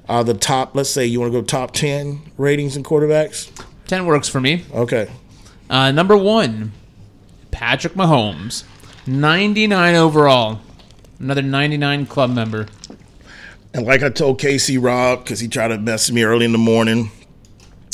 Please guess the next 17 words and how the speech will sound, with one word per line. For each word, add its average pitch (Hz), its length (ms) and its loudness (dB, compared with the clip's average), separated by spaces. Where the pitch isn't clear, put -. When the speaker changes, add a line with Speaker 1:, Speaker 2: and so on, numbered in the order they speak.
Speaker 1:
after 101 260 -4
he 117 40 4
went 113 300 2
and 104 100 -8
f-, 101 260 -10
probably 110 320 -2
just 107 260 -6
finished 113 300 -2
brushing 113 300 0
his 113 100 -2
teeth 113 300 -4
with 113 100 -4
the 104 80 -10
Kansas 113 360 -2
City 110 160 -4
Chiefs 113 360 -4
toothbrush, 110 840 -4